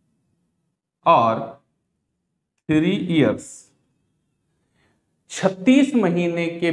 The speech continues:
बीच में ही इनका कभी भी ट्रांजैक्शन कर दिया गया,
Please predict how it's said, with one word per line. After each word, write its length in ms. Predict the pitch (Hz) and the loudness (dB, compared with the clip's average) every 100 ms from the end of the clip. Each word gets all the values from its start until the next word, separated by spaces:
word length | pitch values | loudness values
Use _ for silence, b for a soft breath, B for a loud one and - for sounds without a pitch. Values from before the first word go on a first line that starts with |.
| 135 135 | -4 -2
बीच 320 | 208 269 269 | 2 2 4
में 160 | 233 190 | 4 2
ही 160 | 185 | 2
इनका 320 | 190 185 185 180 | 0 0 -2 -2
कभी 320 | 180 175 240 277 | 0 0 2 2
भी 260 | 156 170 196 | 2 0 0
ट्रांजैक्शन 560 | 170 143 139 - 202 | 0 -2 -4 -6 -8
कर 220 | 202 151 120 | 0 0 2
दिया 240 | 127 120 | 2 2
गया, 340 | 120 127 147 | 4 4 2